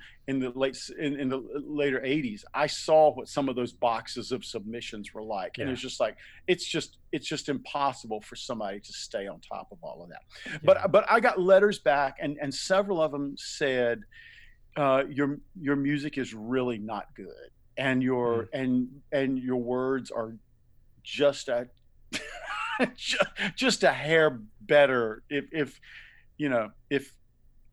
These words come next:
Speaker 1: if the music sucks, the lyrics suck less," was,
Speaker 2: Wow.
Speaker 1: was pretty, was pretty about, about all of the in, in, in encouragement.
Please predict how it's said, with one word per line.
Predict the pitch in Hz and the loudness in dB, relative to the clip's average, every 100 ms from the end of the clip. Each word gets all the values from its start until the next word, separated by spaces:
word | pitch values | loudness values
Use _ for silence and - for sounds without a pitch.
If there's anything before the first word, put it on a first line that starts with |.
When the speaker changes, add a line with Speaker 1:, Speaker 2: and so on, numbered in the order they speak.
| - | -6
Speaker 1:
if | 139 139 | -4 -4
the | 131 | -2
music | 147 160 160 | 0 0 -2
sucks, | - 147 135 123 - | -4 4 4 2 -6
the | 123 | -6
lyrics | 120 123 113 - | -4 -4 -4 -2
suck | 127 107 | -2 -2
less," | 104 104 85 - - | -8 -8 -8 -12 -12
was, | 120 107 | -6 -4
Speaker 2:
Wow. | 104 | 0
Speaker 1:
was | 139 | -2
pretty, | - - 156 165 | -2 0 2 2
was | 156 123 | -2 -4
pretty | - - 160 - | -8 -8 -8 -8
about, | 123 151 151 | -2 2 2
about | 135 143 135 | 6 6 8
all | 135 139 | 8 6
of | 131 | 4
the | 131 | 0
in, | 123 117 - - - | 0 -4 -10 -18 -6
in, | 135 135 | -6 -2
in | 131 | -2
encouragement. | 127 - 123 120 - - | -2 -4 -4 -2 -4 -12